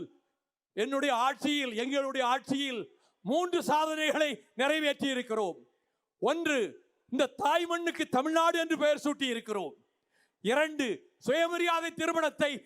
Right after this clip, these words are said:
சட்டமாக்கி இருக்கிறோம்." ஆனால் அ-, அ-, சொல்லிவிட்டு, "மும்மொழி திட்டம் இங்கே கிடையாது,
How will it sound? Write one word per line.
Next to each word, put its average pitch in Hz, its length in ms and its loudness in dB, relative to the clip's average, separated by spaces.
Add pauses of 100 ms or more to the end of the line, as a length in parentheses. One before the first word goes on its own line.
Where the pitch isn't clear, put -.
(200)
சட்டமாக்கி 330 640 2
இருக்கிறோம்." 226 540 -2 (1200)
ஆனால் 226 520 0 (1120)
அ-, 185 380 -2
அ-, 202 60 2
சொல்லிவிட்டு, 247 520 -2 (1400)
"மும்மொழி 330 520 -2
திட்டம் 320 340 -2
இங்கே 277 260 -2
கிடையாது, 285 560 0